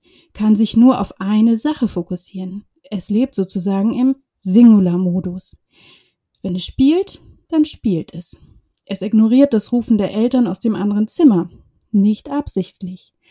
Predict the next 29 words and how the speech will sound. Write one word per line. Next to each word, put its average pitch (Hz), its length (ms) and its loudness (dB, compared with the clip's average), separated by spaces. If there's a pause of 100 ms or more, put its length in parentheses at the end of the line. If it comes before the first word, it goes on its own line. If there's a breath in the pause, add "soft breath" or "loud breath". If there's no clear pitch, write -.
(300 soft breath)
Aus 214 160 -4
diesem 302 340 6
Grund 208 300 0
fokussiert 226 520 -4
es 233 100 -2
sich 214 220 -6
auch 190 100 -8
immer 233 240 2
nur 233 440 2
auf 214 280 -4
eine 220 240 2
Person. 220 760 0 (920)
Vielleicht 180 540 -10
hast 202 220 -6
du - 40 -20
von 208 140 -4
deinem 190 200 -6
Kind 180 260 -8
auch 285 200 -4
schon 285 200 4
diese 202 280 0
Aussage 208 440 0
gehört: 208 420 0 (760 soft breath)
„Ich 277 240 -2
liebe 269 480 2 (200)
nur 302 180 6
noch 285 220 4
Papa“ 175 420 -8 (600)
oder 185 420 -4